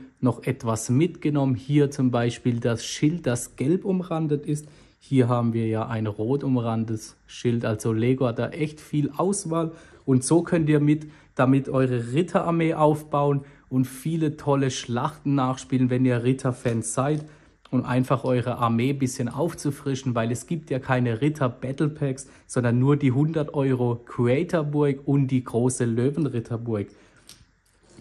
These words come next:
Ich denk mal, das war euch eine Hilfe. Ihr könnt ja mal in die Kommentare schreiben, ob ihr schon Ritter so im Legoland eingekauft habt.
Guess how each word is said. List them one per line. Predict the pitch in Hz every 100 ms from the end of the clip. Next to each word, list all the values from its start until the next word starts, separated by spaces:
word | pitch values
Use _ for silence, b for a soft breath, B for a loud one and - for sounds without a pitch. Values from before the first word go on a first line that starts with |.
| b -
Ich | 143 -
denk | 175 180
mal, | 175
das | 175 -
war | 156
euch | 170 165 -
eine | 151 151 139
Hilfe. | 123 170 233 - 208 202 B B B B _ _ -
Ihr | 143
könnt | 156 156
ja | 156
mal | 151 143
in | 139
die | 131
Kommentare | 143 135 123 117 127 147
schreiben, | 147 135 131
ob | 135 131
ihr | 131
schon | 123 131 120
Ritter | 113 139 139 131 123 -
so | - 135
im | 131 127
Legoland | 123 131 131 120 117
eingekauft | 120 160 190 165 156 139 -
habt. | 135 131